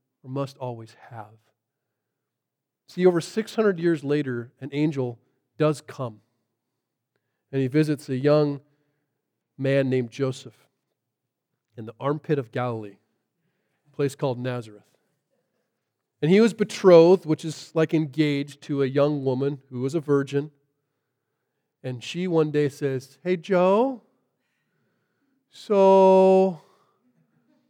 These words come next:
we're pregnant."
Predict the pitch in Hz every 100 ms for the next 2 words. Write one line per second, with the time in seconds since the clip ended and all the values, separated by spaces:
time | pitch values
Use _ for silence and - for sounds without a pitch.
0 | 330 _ _ _ _ _ _ _ _ _
1 | _ _ _ _ - 185 208 220 214 214
2 | 185 123